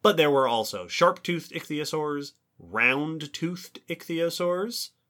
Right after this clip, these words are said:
More on that later, too. And, very famously, ichthyosaurs had honkin' big eyes.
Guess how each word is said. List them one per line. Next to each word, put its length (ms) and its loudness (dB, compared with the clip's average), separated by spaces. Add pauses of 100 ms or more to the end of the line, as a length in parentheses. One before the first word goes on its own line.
(160)
More 260 2
on 160 0
that 180 0
later, 320 -6
too. 380 -12 (460)
And, 420 6 (100)
very 440 4
famously, 640 0
ichthyosaurs 640 -2
had 340 0 (320)
honkin' 440 4
big 220 6
eyes. 520 2